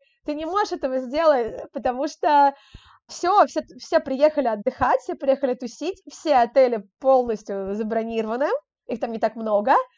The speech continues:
Мы думаем: «Ну, ну, поспим на пляже, что делать?» <laughs> Вот, и в тот момент было немножко стремно, потому что ты прекрасно понимал, что как бы любой полицейский может тебя остановить,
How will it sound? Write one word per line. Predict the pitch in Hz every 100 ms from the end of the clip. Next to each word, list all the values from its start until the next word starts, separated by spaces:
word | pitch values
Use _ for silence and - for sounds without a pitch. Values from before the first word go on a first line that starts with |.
| _ _
Мы | 269 285 571 640
думаем: | 359 339 320
«Ну, |
ну, | 640 640 640 -
поспим | 453 - 440 381
на | 247
пляже, | 262 247 240 240 226 226 214 214 _
что | - - 330
делать?» | 240 247 254 254 254 254 - 294
<laughs> | 349 - 320 - - _ 523 605 587 440 277
Вот, | 320 349 277 -
и | 294
в |
тот | 453 508
момент | 370 466 392
было | 370 415
немножко | 311 311 -
стремно, | - - 320 311 240 214
потому | - 240 277
что | 277 269 240 233 226 226 226
ты | -
прекрасно | 226 277 320 349 294
понимал, | 254 262 302 277
что | 233 -
как | 226 220
бы | 247
любой | 277 349
полицейский | 277 262 - 370 587 349
может | 277 277 277
тебя | 262
остановить, | 240 - 240 254 370 740 _